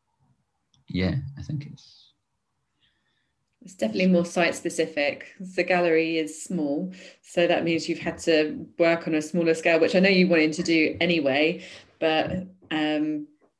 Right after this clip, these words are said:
Speaker 2: yeah, yeah, it's,
Speaker 1: Yeah, it was,
Speaker 2: uh,
Speaker 1: I think it actually, like, the
Speaker 2: forced your
Speaker 1: size
Speaker 2: hand.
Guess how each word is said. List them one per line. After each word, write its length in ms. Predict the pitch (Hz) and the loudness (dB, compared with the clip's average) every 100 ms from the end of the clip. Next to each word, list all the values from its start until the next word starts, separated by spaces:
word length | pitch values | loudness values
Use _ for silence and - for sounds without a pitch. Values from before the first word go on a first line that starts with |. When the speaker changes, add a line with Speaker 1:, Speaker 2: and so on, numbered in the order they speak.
| _ - | _ -8
Speaker 2:
yeah, 240 | 151 131 131 - - | -8 -6 -10 -16 -8
yeah, 200 | 156 139 | -6 -6
it's, 340 | - 151 147 | -4 -4 0
Speaker 1:
Yeah, 60 | 120 | 2
it 60 | 107 | 2
was, 120 | 101 | 0
Speaker 2:
uh, 340 | 147 101 92 | 0 -2 -4
Speaker 1:
I 160 | - 127 | -6 -2
think 140 | 131 | 0
it 200 | 90 - _ - | 0 -4 _ -4
actually, 320 | 90 - 82 | -4 -2 -4
like, 140 | 80 - | -2 -2
the 60 | 185 | -2
Speaker 2:
forced 120 | - | 2
your 80 | 90 | 2
Speaker 1:
size 80 | - | 2
Speaker 2:
hand. 300 | 156 - | 0 -6